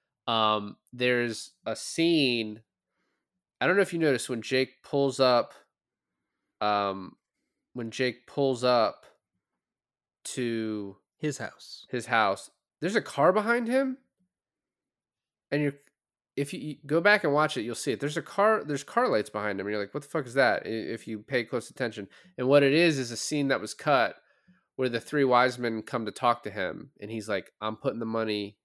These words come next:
Speaker 1: in the evidence locker, and that's it, and I'm not doing this shit anymore, and I'm out." And they're like, "Oh, well, okay. Just as long as you keep your fucking mouth shut, like, that's fine." It's like one of those scenes. And, um, so that's how you know that's what he did. But also, I mean, he's carrying the bag, so I think it was pretty obvious.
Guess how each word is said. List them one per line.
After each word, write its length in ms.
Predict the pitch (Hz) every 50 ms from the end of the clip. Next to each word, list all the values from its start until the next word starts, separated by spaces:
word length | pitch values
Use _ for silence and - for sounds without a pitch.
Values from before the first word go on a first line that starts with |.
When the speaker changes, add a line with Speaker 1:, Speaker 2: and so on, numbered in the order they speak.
| _ _ _ _ _ _ _ _ _ _ _ _
Speaker 1:
in 280 | 92 110 110 110 107 104
the 320 | 107 107 104 101 - - -
evidence 400 | - 113 110 110 107 104 95 -
locker, 380 | - 101 98 95 - - 101 98
and 160 | 71 92 104
that's 240 | 101 98 - - -
it, 180 | 101 98 90
and 80 | - -
I'm 100 | 101 98
not 180 | 104 101 98 98
doing 200 | 107 104 101 98
this 100 | 95 -
shit 180 | - - 98 80
anymore, 400 | 98 98 98 95 95 92 92 85
and 100 | 92 95
I'm 120 | 95 71
out." 380 | 71 95 98 90 - - - _ _
And 100 | 107 104
they're 100 | 98 95
like, 200 | 92 92 90 -
"Oh, 160 | - 98 92 78
well, 320 | 101 104 98 95 92 - _ _ -
okay. 300 | 107 95 - 95 90 92 - _ _ _ _ _ _ _ _ _ _ _ _ _
Just 160 | - - - -
as 20 |
long 140 | 104 101 104
as 100 | 101 98
you 60 | 110
keep 200 | - - 90 -
your 60 | - -
fucking 280 | - 113 101 - 113
mouth 200 | 107 101 101 95
shut, 220 | - - 104 76 71
like, 180 | 95 92 -
that's 180 | - 92 - -
fine." 120 | - 78
It's 120 | 90 - -
like 140 | 107 95
one 100 | 113 107 104
of 60 | 95
those 220 | 101 98 95 -
scenes. 340 | - 101 95 95 95 - - _ _ _ _ _ _ _ _ _ _ _
And, 300 | - 117 113 113 110 104
um, 540 | 95 104 104 101 101 98 95 95 95 92 - _ _ _ _ _ _ _ _ _ _
so 160 | - - -
that's 280 | 127 139 147 147 147 -
how 80 | - 131
you 180 | 123 113 113 110
know 140 | 110 104
that's 220 | 98 98 92 - -
what 120 | 104 98
he 80 | 92 90
did. 260 | 98 - 92 92 92
But 80 | 123 143
also, 220 | 156 160 147 -
I 80 | 120 113
mean, 160 | 113 113 104
he's 140 | 113 107 -
carrying 280 | - - 110 95 87 76
the 60 | 58
bag, 340 | - - - 65 65 - -
so 80 | -
I 60 | 85
think 100 | 104 101
it 60 | 92 85
was 100 | - -
pretty 240 | _ - - -
obvious. 600 | - 53 53 - - - - - - - - -